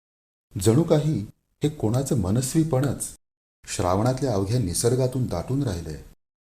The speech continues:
आणि सतत स्वतःलाच वेगवेगळ्या रूपात पाहतंय. तसं बघितलं तर निसर्गातली ही जी आदिशक्ती आहे, तिचेच हे विभ्रम आपल्याला निसर्गाच्या या वेगवेगळ्या रूपातून दिसत असतात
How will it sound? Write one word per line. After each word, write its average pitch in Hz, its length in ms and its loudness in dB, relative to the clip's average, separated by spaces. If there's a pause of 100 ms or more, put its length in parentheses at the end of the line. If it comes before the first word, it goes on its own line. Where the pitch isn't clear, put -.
(200)
आणि 107 140 -4
सतत - 800 -4
स्वतःलाच 120 760 -2 (220)
वेगवेगळ्या 104 460 2
रूपात 113 300 -2
पाहतंय. 76 500 -10 (840)
तसं 123 200 4
बघितलं 156 500 2 (760)
तर 156 60 4
निसर्गातली 165 680 2
ही 165 140 -2
जी 156 140 -2 (100)
आदिशक्ती 160 580 0
आहे, 92 420 -4 (760)
तिचेच 190 440 6
हे 160 80 0
विभ्रम 107 480 0 (640)
आपल्याला 127 360 2
निसर्गाच्या 127 840 2
या 123 80 0
वेगवेगळ्या 98 560 2
रूपातून 98 460 -4
दिसत 80 300 -4
असतात - 280 -8